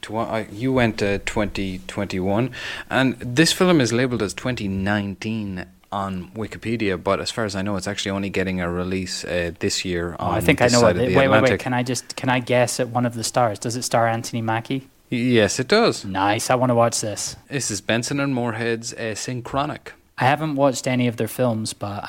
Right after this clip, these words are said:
Speaker 2: I did go to local Blockbuster again just to rent them out and put them in my stockpile.
Speaker 1: The Endless is absolutely terrific.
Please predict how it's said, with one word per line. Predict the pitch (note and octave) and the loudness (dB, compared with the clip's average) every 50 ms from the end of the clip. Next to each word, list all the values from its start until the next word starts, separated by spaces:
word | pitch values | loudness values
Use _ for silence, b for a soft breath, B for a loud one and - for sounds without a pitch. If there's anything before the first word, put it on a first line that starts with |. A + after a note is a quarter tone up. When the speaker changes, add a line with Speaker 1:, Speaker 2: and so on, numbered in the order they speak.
| - | -6
Speaker 2:
I | A#2 G#2+ | -6 -4
did | - - A#2+ A#2+ A#2 A2+ - - | -2 0 2 2 2 0 -2 -4
go | - G#2+ G#2+ G#2+ A2 - | -4 -4 -4 -4 -4 -2
to | - C3+ B2+ | 0 2 4
local | A#2+ B2+ B2 - - A2+ | 6 4 4 4 0 -2
Blockbuster | A2 A2+ A2+ A#2+ - - A2 G#2 - - - G#2 G2+ | 2 4 4 4 4 0 -2 -4 -4 -4 -4 -4 -2
again | G2 F#2+ G2+ G2 F#2+ F#2 F#2+ F#2 | -2 -2 -2 -2 -2 -2 -4 -6
just | - A2 - - | -6 -8 -6 -6
to | - G#2+ | -6 -6
rent | G2+ G#2 G2+ G2+ F#2+ G2+ | -4 -4 -4 -4 -6 -8
them | G#2 G#2 | -6 -6
out | G#2 G#2 G2+ - | -4 -4 -6 -8
and | - G#2+ G#2 G2+ G#2 - _ _ - _ | -8 -8 -8 -10 -10 -12 _ _ -20 _
put | - - G2+ | -8 -6 -4
them | G2+ G2 G2+ | -4 -4 -4
in | G2 G2 | -4 -4
my | F#2+ F2+ F2+ | -4 -2 -2
stockpile. | - - - F#2 - - - - - F#2+ F2+ F2 F2 G2 - _ _ | 0 0 0 0 0 -2 -4 -6 -4 -4 -4 -4 -4 -6 -10 _ _
Speaker 1:
The | - A#2 A2 G#2 D#2 | -4 -4 -2 -2 0
Endless | B2 C#3 D3+ D3 B2 A2+ G#2 F2 - - - | 0 2 2 2 0 0 -2 -2 -2 -4 -6
is | G2 F#2+ F#2 G2 | -6 -4 -2 -2
absolutely | F#2 F#2 - - - G#2 G2+ G2 C#2 C2 F2+ | -2 -2 -2 -4 -4 -2 -4 -4 -6 -8 -8
terrific. | - - G2+ F#2 F#2 E2+ - - E2+ - - - | -8 -6 -4 -4 -4 -4 -6 -8 -12 -12 -14 -20